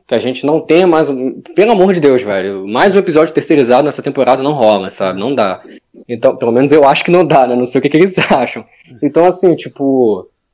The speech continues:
é a expectativa de que melhore os próximos episódios. Assim, sério, depois de um episódio tão porco, cara, em animação como esse, tipo, os próximos, assim, tinham que ser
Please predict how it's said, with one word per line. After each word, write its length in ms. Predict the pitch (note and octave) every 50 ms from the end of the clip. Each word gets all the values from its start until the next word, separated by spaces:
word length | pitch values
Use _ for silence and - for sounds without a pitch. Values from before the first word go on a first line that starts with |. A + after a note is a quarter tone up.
| _ _ _ _ _ _ _ _ _
é 100 | - G3
a 40 | A3
expectativa 640 | G#3+ - G#3+ G#3+ - F#3 - - F3 F#3+ F#3+ F3+
de 80 | - -
que 80 | - D#3
melhore 420 | C3 B2+ B2+ C#3 D#3 E3 E3 D3
os 120 | C#3 C#3+
próximos 320 | - - - D3+ - D3+ D3
episódios. 440 | D3+ - B2+ C3+ C3+ C#3+ C3+ - -
Assim, 300 | - - - G3+ D3+ B2+
sério, 300 | - - F3 D3+ C3+ C3
depois 240 | C#3+ - F3+ G3
de 60 | A3+ G#3
um 20 |
episódio 340 | - F3+ D#3 F3 F3+ F3 E3 - _ _
tão 280 | - F3+ G#3+ F#4 - - _ _
porco, 380 | E3 E3+ F#3 F#3 F#3 - - B2
cara, 180 | B2 A2 A2
em 40 | A#2
animação 360 | A#2+ B2+ C3 B2 - C#3 B2
como 220 | - C3+ A#2 A2+ A#2
esse, 200 | C3 C3 - B2
tipo, 140 | - - C3
os 120 | - -
próximos, 340 | - B2 D3 D#3 - G#3 E3+
assim, 200 | E3 - - F3+
tinham 160 | F3 - F#3 F3+
que 80 | -
ser 340 | - - E3 F#3 G3+ G3+